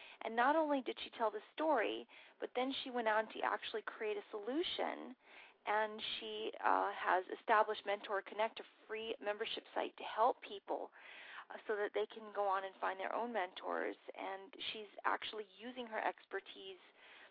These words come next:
to help the world, because what I tell people is really the only two things that you need to have, to create a, a winning book, a, a, a best-selling book,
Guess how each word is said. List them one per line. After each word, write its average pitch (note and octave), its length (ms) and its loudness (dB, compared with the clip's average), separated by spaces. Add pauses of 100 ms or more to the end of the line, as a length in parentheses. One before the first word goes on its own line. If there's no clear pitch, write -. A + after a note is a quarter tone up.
(180)
to - 80 -12
help A#3 240 -2
the G#3+ 120 -6
world, G3 440 4
because G#3 320 -2
what A3+ 160 4
I A#3+ 80 2
tell C4 160 -2
people G#3 360 -2
is F#3+ 120 -12
really C4 320 -4 (280)
the - 120 -4
only D4+ 280 -2
two C4+ 120 -8
things A#3 240 -8
that - 120 -6
you A3 120 -14
need A3 400 -4 (600)
to A3+ 120 -4
have, A#3+ 400 2 (240)
to - 40 -8
create B3 440 -2
a, G3+ 200 0 (120)
a F#3 120 2
winning A3 360 -2
book, A3 240 4
a, E3+ 280 2
a, - 320 -4
a - 0 - (600)
best-selling G3+ 560 4
book, A3+ 280 4